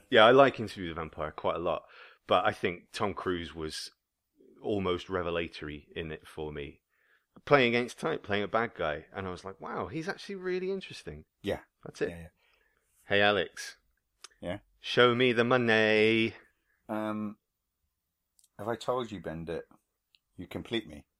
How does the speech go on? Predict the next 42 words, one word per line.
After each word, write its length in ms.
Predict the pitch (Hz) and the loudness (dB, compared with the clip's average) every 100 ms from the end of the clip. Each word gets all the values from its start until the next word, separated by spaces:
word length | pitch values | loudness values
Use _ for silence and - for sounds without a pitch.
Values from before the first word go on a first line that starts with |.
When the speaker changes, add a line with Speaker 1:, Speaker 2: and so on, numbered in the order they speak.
| _ _ _ _ _ _ _ | _ _ _ _ _ _ _
Speaker 1:
Show 400 | - - 180 196 | -8 8 10 10
me 260 | 196 196 196 | 10 10 10
the 160 | 175 175 | 8 8
money. 720 | 185 151 160 160 160 160 156 - _ _ - | 8 8 8 8 8 6 4 0 _ _ -4
Speaker 2:
I, 140 | 101 110 | -2 0
I'm 200 | 110 117 | 0 0
trying 200 | - 117 | -2 -4
to 40 | 95 | -2
say 160 | 104 | -4
something 260 | 90 85 82 | -8 -8 -12
serious 380 | - 101 90 - | -6 -4 -4 -6
here, 140 | 87 | -6
and 140 | 82 85 | -6 -8
you 80 | 87 | -12
just 200 | 87 - | -14 -8
keep 280 | 85 - - _ _ _ _ _ | -8 -10 -16 _ _ _ _ _
talking 300 | - 95 104 | -10 -8 -6
about 280 | 87 85 78 - | -4 -4 -4 -10
vapid 520 | - 117 - - 87 - | -6 -4 -4 -4 -4 -6
things 240 | - 135 | -2 4
Speaker 1:
Okay, 220 | 151 107 | 8 8
Speaker 2:
like 140 | 85 131 | 6 4
Speaker 1:
look, 120 | 110 | 4
Speaker 2:
money. 300 | 107 85 71 | 4 -2 0
Speaker 1:
all 60 | 110 | 4
right. 160 | 87 87 _ _ _ | 4 4 _ _ _
Speaker 2:
You 480 | 107 101 117 120 120 | -6 -2 0 0 -2
complete 560 | - 127 110 - 113 107 | -6 -8 -6 -4 -4 -4
me. 400 | 87 80 73 _ _ _ _ _ _ - | -6 -8 -10 _ _ _ _ _ _ -10
Speaker 1:
Just 160 | 127 | -2
going 240 | 165 147 143 | 6 6 6
back 340 | 139 117 - | 2 2 -6
to 220 | - 123 104 | -8 -4 -4
the 140 | 107 | 0
Rain 240 | 113 113 | 2 2
Man 340 | 101 87 80 76 - | 0 -2 -6 -10 -6
thing 140 | 95 | -4
that 80 | 85 | -4
we 80 | 87 | -6
were 40 | |
talking 300 | - 82 87 | -8 -12 -8
about, 260 | 80 78 | -6 -6